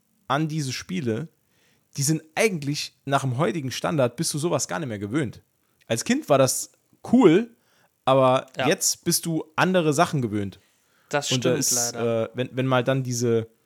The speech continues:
Speaker 1: diese Nostalgie, dieser Hype, wenn der mal abebbt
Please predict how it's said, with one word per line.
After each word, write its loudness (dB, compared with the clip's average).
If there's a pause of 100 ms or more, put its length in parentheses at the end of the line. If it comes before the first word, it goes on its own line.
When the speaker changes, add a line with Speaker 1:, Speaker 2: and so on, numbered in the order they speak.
(580)
Speaker 1:
diese -2
Nostalgie, -2 (720)
dieser 0
Hype, 0
wenn -2
der 0
mal -2
abebbt -8